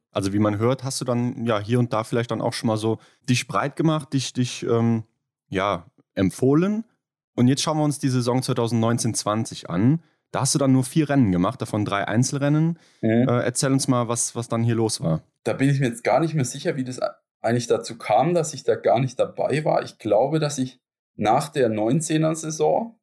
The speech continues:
Speaker 2: definitiv nicht gesetzt war. Also das war klar. Da
Speaker 1: Mhm.
Speaker 2: müsste dann die Quali wahrscheinlich auch über die deutsche Meisterschaft gelaufen sein. Und ich weiß noch, dass ich da, da war ich richtig schlecht.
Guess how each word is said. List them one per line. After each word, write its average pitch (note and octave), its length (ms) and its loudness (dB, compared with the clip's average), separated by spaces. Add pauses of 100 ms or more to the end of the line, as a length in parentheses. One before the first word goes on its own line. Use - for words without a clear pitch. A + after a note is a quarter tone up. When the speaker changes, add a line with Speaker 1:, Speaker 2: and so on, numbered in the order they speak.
(260)
Speaker 2:
definitiv A#2 460 2
nicht A#2 200 -2
gesetzt - 420 -2
war. - 120 2
Also A#2 180 -2
das G2+ 200 -8
war F2+ 100 0
klar. A2+ 180 2
Da C3 100 0
Speaker 1:
Mhm. A2 80 8
Speaker 2:
müsste G#2 240 2
dann D3 160 2
die A#2 120 -6
Quali - 340 0
wahrscheinlich C3 460 -2
auch B2 200 0 (300)
über A#2 180 -2
die A2+ 140 -2
deutsche A2+ 340 0
Meisterschaft A2+ 640 0
gelaufen G2+ 340 0
sein. G2 260 -2
Und F#2+ 240 -12
ich - 140 -12
weiß - 160 2
noch, G#2+ 100 -2
dass F#2 180 -4
ich - 80 -20
da, F#2+ 200 -2
da F#2 120 0
war F#2+ 100 -6
ich - 120 -14
richtig - 300 -14
schlecht. - 300 -10